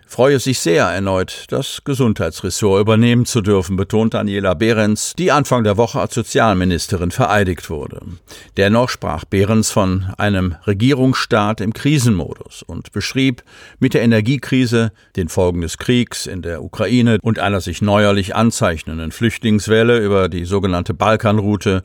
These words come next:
einen Strauß von Problemen, vor dem sich ihr Sozialministerium nicht wegducken kann.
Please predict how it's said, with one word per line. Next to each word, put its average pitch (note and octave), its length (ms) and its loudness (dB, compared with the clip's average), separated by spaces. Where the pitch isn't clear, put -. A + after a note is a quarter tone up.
einen B2+ 200 2
Strauß G#2 440 0
von F#2 160 -6
Problemen, A2+ 640 2
vor A2+ 160 2
dem G#2 340 -2
sich - 380 -12
ihr G2+ 220 0
Sozialministerium G2+ 1200 0
nicht - 340 -2
wegducken - 520 -8
kann. - 320 -18